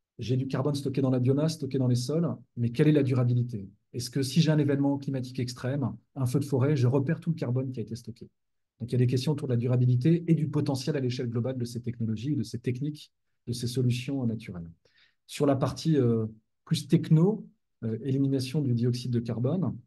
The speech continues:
là, je pense qu'on est plutôt dans une phase où il y a besoin encore de recherche, de faire diminuer les coûts pour, euh, certaines des technologies qui sont déjà existantes aujourd'hui, et puis des questions aussi sur les effets, euh, collatéraux.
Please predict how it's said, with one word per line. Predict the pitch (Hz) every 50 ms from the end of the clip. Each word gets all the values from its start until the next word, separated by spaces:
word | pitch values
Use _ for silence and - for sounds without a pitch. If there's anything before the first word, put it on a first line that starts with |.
| _ _ _ _ _ _ _ _ _ _ _ -
là, | 139 143
je | - -
pense | 151 139 -
qu'on | - 139
est | 131 127
plutôt | 127 - 123 - 160
dans | 143 123
une | 123 131
phase | 123 - 147 131 120
où | 120
il | 120
y | 120
a |
besoin | 110 110 107 123 123 120 117 117 - - _ _ _ _ _
encore | 123 120 120 175 165 160
de | 147
recherche, | 139 139 135 - - 160 165 180 175 175 - -
de | 123 120
faire | 120 - 127 120
diminuer | 123 135 139 139 139 139 139
les | 127 123 123
coûts | - - 151 147 151 -
pour, | 131 120 107 107
euh, | 107 104
certaines | - - 120 120 - 127
des | 120 117 117
technologies | 117 117 120 120 117 117 117 120 127
qui | 123 -
sont | - - 113
déjà | 107 113 117 117
existantes | 110 101 101 104 - - 113 107 110
aujourd'hui, | 98 101 101 101 104 120 151 196 196 - - _ _ _ _ _ _ _
et | 120 117
puis | - 170
des | 170 165
questions | - - 139 - - 175 151
aussi | 135 123 - 208 196
sur | 196 - 135
les | 123 120 117
effets, | 123 120 - 170 170
euh, | 165 139 120
collatéraux. | 120 - 123 113 110 - 151 151 196 175 -